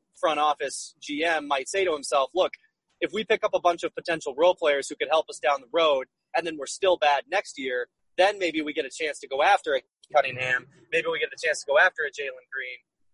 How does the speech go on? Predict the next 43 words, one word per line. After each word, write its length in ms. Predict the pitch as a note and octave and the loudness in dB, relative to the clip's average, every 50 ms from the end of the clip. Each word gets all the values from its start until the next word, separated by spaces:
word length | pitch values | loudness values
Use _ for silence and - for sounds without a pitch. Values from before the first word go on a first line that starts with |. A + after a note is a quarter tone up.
| - | -8
Um, 280 | C#3+ C#3+ C#3 C3+ C3 C3 _ _ | -4 -4 -2 -2 -4 -6 _ _
you 80 | - D#3+ | -10 -8
know, 120 | D#3 C3+ - _ _ _ _ _ _ _ _ - | -6 -6 -8 _ _ _ _ _ _ _ _ 0
maybe, 160 | F3 D#3+ E3+ E3 | 0 0 2 2
maybe 240 | D#3 E3+ E3 D#3 | 2 4 4 4
that's, 580 | C#3 D3 D3 C#3+ - - - - - - - - _ _ _ _ _ - | 4 4 4 4 4 0 -4 -10 -10 -12 -16 -18 _ _ _ _ _ -4
maybe 180 | E3+ F3 E3 E3 | -2 0 2 4
that's 220 | E3 D#3+ D3+ - | 4 4 4 2
what 100 | D#3 C#3 | -2 -6
a 20 | |
smart 260 | - - D#3 D3+ C#3 B2 | -4 -2 -2 -2 -2 -2
G 140 | - C#3 C#3+ | -4 -2 -2
M 100 | C3+ B2+ | -2 -2
would 160 | B2 A#2+ - | -4 -8 -2
do, 320 | - F3 E3 D3+ C3+ B2+ - | 0 2 2 2 0 -2 -2
but 160 | C#3 C3 - _ _ _ _ _ _ _ _ _ _ _ - | -2 -2 -2 _ _ _ _ _ _ _ _ _ _ _ 0
that's 320 | G3+ G#3+ G#3 - - - - - | 2 2 2 0 -4 -10 -6 -4
kind 200 | A3 A3 G3+ F#3 | -4 -2 -2 -4
of 40 | |
a 40 | E3+ | -4
tall 340 | - - F3 E3 D#3 D3+ C#3+ | -6 -4 0 2 4 4 4
ask, 380 | C3 B2 B2 A#2+ A#2+ - - - _ _ - | 2 -2 -4 -6 -8 -10 -14 -18 _ _ -14
you 80 | E3 | -10
know, 160 | D3 C#3+ C3+ - | -8 -8 -8 -6
for 100 | - D#3 | -6 -6
a 60 | C#3 C3+ | -6 -6
team. 300 | - D#3 D3+ D3 C#3+ D3 | -8 -10 -12 -10 -10 -10
I 60 | D3+ | -10
mean, 240 | D#3 D3 C#3 B3 - _ _ _ _ _ _ _ _ _ _ _ _ _ _ - | -8 -8 -10 -10 -14 _ _ _ _ _ _ _ _ _ _ _ _ _ _ -4
like, 160 | F#3+ F3+ D#3+ - _ _ - | -2 -2 -2 -4 _ _ 0
take 140 | B3 A#3+ G#3 | 0 0 0
a 40 | G3 | -2
team 220 | - A3 G#3 G3 | -6 -6 -4 0
like, 300 | F#3 F3+ F3 D#3+ C#3+ - _ F3 | 2 4 4 4 2 0 _ 0
uh, 380 | E3 D#3 D3 C#3+ C3+ C3 C3 B2+ B2+ - | 2 2 2 2 0 -2 -4 -6 -8 -8
you 120 | D#3+ D#3 C3+ | -12 -12 -12
know, 100 | B2+ A#2+ | -10 -10
like, 140 | B2 A#2 - _ - | -10 -12 -14 _ -10
like 120 | D#3 C#3 | -8 -8
a 20 | D3 | -6
Minnesota 600 | D3+ E3 E3 D3+ - - E3 D3+ D3+ D3 C#3 B2+ | -6 -6 -6 -6 -4 -2 0 0 0 2 2 0
or 100 | B2 A#2+ | 0 -2
s-, 240 | A#2+ - - - | -6 -8 -14 -18